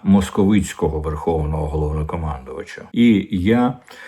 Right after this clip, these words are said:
виступаю за те, щоб український верховний головнокомандувач був тут справжнім військовим диктатором. Чому? Тому що на цьому історичному етапі диктатури, на жаль, є більш ефективними, ніж демократія.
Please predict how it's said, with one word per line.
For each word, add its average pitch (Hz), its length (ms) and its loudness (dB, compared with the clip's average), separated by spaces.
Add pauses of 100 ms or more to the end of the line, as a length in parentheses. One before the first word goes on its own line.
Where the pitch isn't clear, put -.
(140)
виступаю 95 560 2
за 82 160 0
те, 104 260 0
щоб 85 300 -4
український 85 520 -4
верховний 82 460 -4
головнокомандувач 85 1040 0
був 85 240 -6
тут 80 160 -6
справжнім 80 680 -2
військовим 80 640 -2
диктатором. - 640 -6 (120)
Чому? 143 420 4
Тому 104 320 4
що 87 460 0
на 92 340 2 (320)
цьому 87 360 0
історичному 90 840 -2
етапі 87 720 0
диктатури, 90 800 -2 (140)
на 107 180 8
жаль, 92 420 2 (220)
є 87 280 -2
більш 82 360 -2
ефективними, 90 840 0
ніж 87 300 2
демократія. 87 760 -2